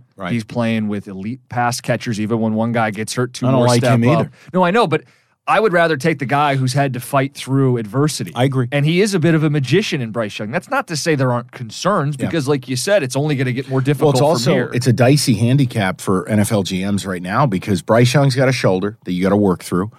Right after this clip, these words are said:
Speaker 1: Will Levis has turf toe, I think a knee, a
Speaker 2: Hendon
Speaker 1: shoulder.
Speaker 2: Hooker's ninety-five years old.
Speaker 1: Hendon Hooker's gonna be twenty-seven and getting afternoon discounts by the time, you know, he
Speaker 2: Yeah.
Speaker 1: gets, I think Hooker will be a second or third round pick. I, teams are
Speaker 2: Well,
Speaker 1: not
Speaker 2: and, and
Speaker 1: gonna
Speaker 2: can we talk about that too? Because what he's doing,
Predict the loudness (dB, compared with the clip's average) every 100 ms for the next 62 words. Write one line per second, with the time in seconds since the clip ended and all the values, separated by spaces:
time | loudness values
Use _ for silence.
0 | _ 2 4 4 2 0 -8 -12 -6 -4
1 | -2 0 0 2 0 -4 -12 -12 -2 0
2 | 0 0 -2 0 2 2 2 0 0 -2
3 | 0 0 -2 -2 -6 -4 0 2 4 2
4 | 2 -2 -6 -8 -6 -4 -2 -2 -2 -2
5 | -2 -6 -8 -10 -10 -10 -6 -4 -4 -2
6 | -4 -4 -6 -6 -8 -8 -8 -6 -6 -6
7 | -8 -10 -8 -8 -8 -6 -2 -2 -4 -14
8 | -14 -2 0 2 0 0 0 -2 -2 -2
9 | -4 -4 -6 -6 -10 -10 -16 -18 -20 -20
10 | _ -4 -4 -2 0 0 2 2 2 0
11 | -2 -2 -4 -2 -2 -2 -4 -4 -4 -6
12 | -4 -2 -2 -2 -4 -4 -8 -8 -10 -4
13 | 0 0 0